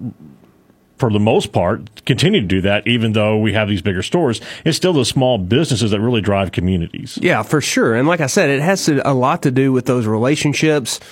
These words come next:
Speaker 2: with the fact that, you know, I can go into a store and, um,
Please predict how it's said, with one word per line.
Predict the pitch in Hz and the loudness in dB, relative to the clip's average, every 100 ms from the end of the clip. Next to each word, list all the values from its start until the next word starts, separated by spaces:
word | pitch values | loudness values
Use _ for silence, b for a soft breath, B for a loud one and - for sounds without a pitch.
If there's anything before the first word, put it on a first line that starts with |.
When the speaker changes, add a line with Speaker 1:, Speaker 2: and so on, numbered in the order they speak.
| B B B | B B B
Speaker 2:
with | 151 151 | -4 -2
the | |
fact | 135 170 165 - | 0 2 0 0
that, | 143 123 - | 0 0 -2
you | 151 | 0
know, | 127 | 2
I | 147 | 0
can | - 147 | 0 0
go | 143 139 | 2 2
into | 131 131 | 0 -2
a | |
store | 110 - 151 139 120 110 b b b b - | -2 0 2 2 2 -2 b b b b -2
and, | 120 113 101 - b b b b - | 0 0 -2 -6 b b b b -4
um, | 120 113 95 92 | 0 0 -2 -6